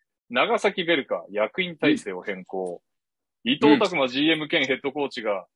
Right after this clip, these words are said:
Speaker 1: 代表取締役へ就任。
Speaker 2: なんと、なんと、なんと、なんと。
Speaker 1: なんと。
Speaker 2: うん。
Speaker 1: えーっとですね、社長、岩下秀樹さんだったんですが、えーっと、Jリーグのビファーレン長崎の代表取締役、代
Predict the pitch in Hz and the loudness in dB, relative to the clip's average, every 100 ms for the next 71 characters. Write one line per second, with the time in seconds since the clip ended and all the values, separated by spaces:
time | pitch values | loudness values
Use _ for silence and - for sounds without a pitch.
0 | _ - 147 185 165 160 139 - 131 - | _ -2 0 0 -4 -6 -6 -8 -8 -4
1 | 151 127 131 123 - 123 113 - 123 110 | -4 -2 -4 -8 -10 -8 -8 -6 -4 0
2 | 120 139 180 202 - 147 143 180 165 151 | 2 4 4 2 0 0 0 -2 -4 -6
3 | 180 156 151 190 - 135 185 185 - 185 | -6 -6 -4 0 0 2 2 2 2 2
4 | - 185 160 151 - - 110 101 92 _ | 4 2 0 0 -10 -2 0 0 -6 _
5 | - - - - 101 143 165 160 - 120 | -20 -18 -16 -14 -2 0 2 0 -6 -10
6 | - 110 101 95 92 - 143 - 190 180 | -10 -10 -6 -6 -6 0 0 2 2 4
7 | 170 147 165 196 - - 117 104 123 120 | 4 4 4 2 0 -4 -2 -2 -4 -12
8 | - - 92 87 90 _ - 85 85 - | -12 -10 -10 -10 -14 _ -14 -14 -18 -18
9 | 107 131 135 127 117 107 98 101 110 180 | -4 2 4 4 2 2 0 -4 0 4
10 | 208 208 120 90 85 110 120 240 202 117 | 4 2 -4 -10 -12 -10 -2 2 4 2
11 | 92 92 104 117 104 - 90 98 101 104 | -2 -4 -4 -2 -6 -8 -8 -6 -6 -8
12 | 98 104 95 - 101 - _ - 113 110 | -8 -10 -10 -8 -8 -10 _ -10 -6 -6
13 | - - - - 110 - - 127 127 127 | -8 -20 -16 -2 0 0 -2 0 0 -4